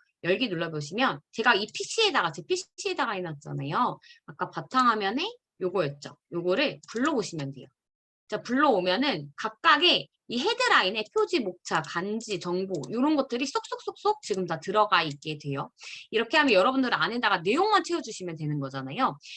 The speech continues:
이렇게 해서 내용을 채워주신다고 했었을 때 지금 너무 휑하잖아요. 휑하잖아요. 그래서 그 저, 제 거 공유해주시는 분들한테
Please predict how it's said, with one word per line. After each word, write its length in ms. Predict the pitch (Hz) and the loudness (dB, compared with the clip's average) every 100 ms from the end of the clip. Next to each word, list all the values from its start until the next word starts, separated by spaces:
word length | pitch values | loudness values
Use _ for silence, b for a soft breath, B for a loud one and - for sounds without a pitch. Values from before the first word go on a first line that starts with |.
| B | B
이렇게 260 | 220 240 247 | -6 0 2
해서 140 | 233 | 2
내용을 360 | 196 175 214 220 | 2 2 2 -2
채워주신다고 720 | 220 370 349 196 220 220 196 | 0 2 2 -2 -4 -2 0
했었을 440 | 330 349 - 233 190 | -2 -4 -6 -6 -2
때 160 | 381 453 B B B | 0 0 B B B
지금 160 | 233 175 | -2 0
너무 240 | 156 233 | 0 0
휑하잖아요. 840 | 262 415 453 269 175 147 139 139 233 | 0 4 4 4 -2 -4 -6 -6 -2
휑하잖아요. 560 | 370 392 226 170 151 | 4 4 4 -2 -2
그래서 340 | 147 180 269 - B B | 0 4 4 2 B B
그 100 | - | 0
저, 480 | 202 196 196 196 156 | 4 8 8 8 4
제 120 | - 185 | -2 -8
거 100 | 185 | -2
공유해주시는 720 | 220 269 320 247 220 202 170 | 4 6 6 2 -4 -6 -4
분들한테 880 | 165 160 190 160 147 151 185 170 | -4 0 0 0 -2 -2 0 -2